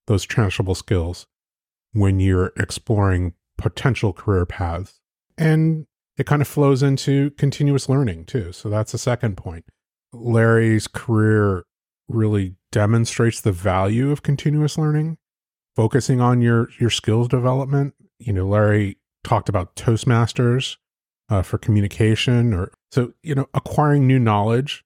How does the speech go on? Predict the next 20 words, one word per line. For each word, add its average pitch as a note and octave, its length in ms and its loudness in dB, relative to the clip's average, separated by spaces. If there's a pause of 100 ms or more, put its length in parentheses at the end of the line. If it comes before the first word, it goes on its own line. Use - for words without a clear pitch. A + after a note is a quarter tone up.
(200)
and A2+ 160 0
skills G2 580 -2 (260)
unlocks G#2+ 680 0
potential F#2 500 -2
opportunities E2+ 760 -6
and G2 160 -6 (200)
opens B2+ 300 2
up G#2+ 120 2
a G#2+ 40 0
lot F#2 200 2
of F2 120 -4
doors F2 280 -2
in E2+ 80 -6
your E2 120 -10
career. E2+ 460 -10 (540)
A G2+ 160 -6
third - 560 -8
point, D#3+ 600 -2
I C#3 240 2
would C3+ 440 2